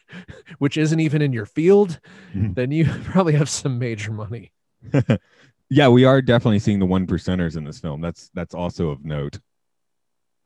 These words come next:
Speaker 2: You're
Speaker 1: Yeah,
Speaker 2: not
Speaker 1: I
Speaker 2: really
Speaker 1: don't
Speaker 2: getting
Speaker 1: think that the, yeah, I don't think the people writing it were even thinking about that.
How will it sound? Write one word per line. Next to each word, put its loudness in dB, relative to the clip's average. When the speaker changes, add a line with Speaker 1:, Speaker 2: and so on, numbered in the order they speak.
Speaker 2:
You're -6
Speaker 1:
Yeah, 0
Speaker 2:
not -2
Speaker 1:
I -4
Speaker 2:
really -6
Speaker 1:
don't 0
Speaker 2:
getting 0
Speaker 1:
think -12
that -2
the, -10
yeah, -4
I 0
don't -4
think -6
the -20
people -4
writing -2
it -8
were -6
even -8
thinking -8
about -8
that. -16